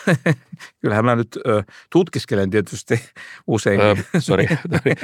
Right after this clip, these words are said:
Speaker 2: Tämä oli ehkä varomaton kysymys ja
Speaker 1: Ö,
Speaker 2: jätetään yksityiskohdat raportoimatta. Mä tiedän, minkälainen itsensä nuhkija sustakin löytyy, mutta mä muotoilen kysymyksen toisin. Ö, oot sä havainnut pitkällä aikavälillä itsessäsi kehitystä ja, ja paljonko sä panostat omaan tuottavuuteesi?
Speaker 1: Joo, mulla on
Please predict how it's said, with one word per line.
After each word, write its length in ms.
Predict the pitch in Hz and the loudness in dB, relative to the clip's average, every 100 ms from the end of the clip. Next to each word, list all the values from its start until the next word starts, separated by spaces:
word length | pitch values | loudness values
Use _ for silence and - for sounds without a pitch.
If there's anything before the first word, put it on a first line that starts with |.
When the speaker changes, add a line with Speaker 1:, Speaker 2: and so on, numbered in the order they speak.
| 160 | -2
Speaker 2:
Tämä 80 | - | 2
oli 80 | 120 | 2
ehkä 200 | 117 98 | 2 2
varomaton 440 | 101 98 87 87 | 2 2 0 -4
kysymys 380 | 80 - 92 - | 0 0 0 0
ja 80 | 95 | -2
Speaker 1:
Ö, 40 | - | 0
Speaker 2:
jätetään 480 | 110 107 98 90 90 - - | -2 0 0 0 -2 -8 -4
yksityiskohdat 500 | 127 - 98 - 90 | -4 -2 -4 0 0
raportoimatta. 720 | 92 135 123 - 98 92 - 92 - - - | 2 0 0 2 2 0 -2 -6 -6 -20 -20
Mä 100 | - 123 | -16 -4
tiedän, 200 | 98 95 | -2 0
minkälainen 460 | 98 92 90 87 - | 0 0 0 0 -2
itsensä 320 | 104 98 90 | -6 -4 -2
nuhkija 340 | 92 87 - | 0 0 0
sustakin 340 | 95 98 101 101 | -2 -2 -2 2
löytyy, 360 | 123 120 92 85 - - | 2 2 -2 -2 -8 -6
mutta 180 | 110 | -2
mä 100 | 123 - | -2 0
muotoilen 360 | 165 175 123 | 0 2 2
kysymyksen 420 | 110 107 92 - 90 | 2 0 -2 -4 0
toisin. 360 | 92 82 76 - - - - | 0 0 -4 -12 -20 -14 0
Ö, 180 | 92 90 _ - | 0 0 _ -2
oot 160 | 139 | 0
sä 100 | - | 2
havainnut 520 | 151 156 127 104 98 | 0 2 2 2 0
pitkällä 340 | - 135 107 95 | -2 -2 0 2
aikavälillä 380 | 95 90 87 90 | 2 0 0 -2
itsessäsi 400 | 120 - - - | -4 -6 -10 -4
kehitystä 560 | 127 185 135 - - | -2 0 -2 -8 -6
ja, 240 | 101 98 95 - | -2 -2 -2 -6
ja 100 | 101 90 _ _ _ _ | -6 -6 _ _ _ _
paljonko 300 | 127 110 90 | 0 2 -2
sä 80 | 87 | -4
panostat 400 | - 90 - 87 | -2 -2 -2 -4
omaan 260 | 85 78 | -4 -4
tuottavuuteesi? 600 | 76 82 - 87 - - - | -6 -8 -8 -14 -16 -20 -2
Speaker 1:
Joo, 120 | 185 | 2
mulla 180 | 269 | 4
on 100 | 180 | 2